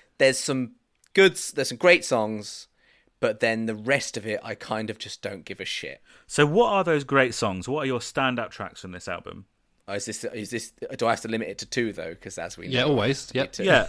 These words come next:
Speaker 2: obviously,
Speaker 1: <laughs>
Speaker 2: even though I've
Speaker 1: Okay,
Speaker 2: got
Speaker 1: so
Speaker 2: three written down for each one. Go on.
Speaker 1: Okay.
Speaker 2: <laughs>
Speaker 1: Okay, so the top two are Your Love Alone Is Not Enough.
Speaker 2: Of course, a given.
Speaker 3: Yeah.
Speaker 1: In the s-, in, in the springtime.
Speaker 2: Yeah.
Speaker 3: Yeah.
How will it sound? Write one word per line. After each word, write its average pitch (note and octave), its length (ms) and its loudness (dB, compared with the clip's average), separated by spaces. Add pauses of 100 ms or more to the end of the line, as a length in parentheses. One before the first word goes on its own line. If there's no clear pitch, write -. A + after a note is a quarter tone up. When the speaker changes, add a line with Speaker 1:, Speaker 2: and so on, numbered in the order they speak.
(140)
Speaker 2:
obviously, G#2 720 2
Speaker 1:
<laughs> G#3+ 60 -10
Speaker 2:
even A#2 180 2
though A2+ 120 0
I've A#2+ 120 4
Speaker 1:
Okay, - 120 2
Speaker 2:
got E2 80 -2
Speaker 1:
so - 160 -10
Speaker 2:
three G#2+ 180 0
written F#2 220 -6
down F2+ 220 -6
for - 120 -12
each E2 140 -16
one. F2 200 -12 (120)
Go F3+ 100 6
on. C3 240 2
Speaker 1:
Okay. C3+ 500 4
Speaker 2:
<laughs> - 40 2 (1120)
Speaker 1:
Okay, G#2+ 540 2
so B2 320 2
the A2 140 -8
top - 360 2
two F#2 380 0
are F#2 80 -8
Your G2+ 180 -2
Love G2+ 180 -2
Alone F#2 280 -4
Is E2+ 160 -10
Not D#2 200 -10
Enough. D2+ 300 -10
Speaker 2:
Of D#2 120 -6
course, E2 400 -2
a A#2+ 80 2
given. G2 340 0
Speaker 3:
Yeah. F#2 120 -4
Speaker 1:
In G2 120 -4
the G2 40 -8
s-, - 200 -8
in, B2 320 4
in B2 240 4
the A2+ 80 -2
springtime. G#2+ 920 -4
Speaker 2:
Yeah. F#2+ 260 -2 (220)
Speaker 3:
Yeah. C3 260 0